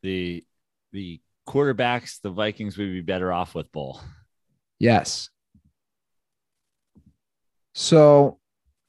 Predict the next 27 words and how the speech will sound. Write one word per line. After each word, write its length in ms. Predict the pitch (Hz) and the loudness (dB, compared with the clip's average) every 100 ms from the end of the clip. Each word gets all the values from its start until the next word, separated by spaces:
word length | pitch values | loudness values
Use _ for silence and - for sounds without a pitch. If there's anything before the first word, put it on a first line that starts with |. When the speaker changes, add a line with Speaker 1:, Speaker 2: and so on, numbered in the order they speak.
| _ _ _ | _ _ _
Speaker 2:
this 200 | 135 147 | 0 2
spread 260 | - 156 135 | 2 4 4
has 120 | 120 | 6
obviously 340 | 120 117 104 113 | 4 2 -2 -4
changed 280 | 110 104 | -4 -4
a 60 | 92 | -4
lot 240 | 95 95 | -4 -4
throughout 220 | - 90 82 | -4 -4 -4
the 80 | |
week 240 | 85 85 78 | -4 -4 -6
now 200 | 78 76 | -6 -6
that 160 | 78 - | -8 -6
Baker 200 | 78 82 | -6 -6
Mayfield's 400 | 78 78 73 - | -8 -6 -8 -8
not 160 | 73 | -10
playing. 180 | - 78 - | -8 -10 0
It 140 | 127 | 4
is 180 | 185 190 | 6 6
in 100 | 190 | 2
Cleveland. 600 | - 120 101 95 101 - _ _ _ _ _ _ _ _ _ _ _ - | 4 2 2 -2 -6 -10 _ _ _ _ _ _ _ _ _ _ _ -6
I'll 100 | 113 | 0
let 140 | 113 | 0
you 160 | 110 120 | 2 0
start 280 | - 117 - | 2 0 0
first 300 | 110 95 - | -2 -2 -4
this 200 | 95 98 | -6 -2
week. 340 | 90 85 - | -2 -4 -8